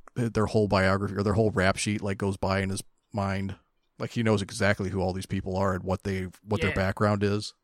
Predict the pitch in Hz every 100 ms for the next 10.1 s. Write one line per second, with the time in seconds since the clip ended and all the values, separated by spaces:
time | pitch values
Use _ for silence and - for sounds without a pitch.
0 | _ _ 117 117 101 90 - 98 92 92
1 | 92 92 95 98 95 95 - - - -
2 | 101 - 95 92 92 - _ - 339 330
3 | 233 - 233 226 220 226 220 233 226 220
4 | 220 208 190 160 _ _ 185 175 185 214
5 | 226 208 214 - - - 208 190 185 180
6 | 185 - 202 170 - 160 175 208 _ 226
7 | 226 240 233 233 170 214 214 208 202 190
8 | 170 156 139 _ - 220 220 220 202 202
9 | 196 202 196 196 165 - 175 185 208 -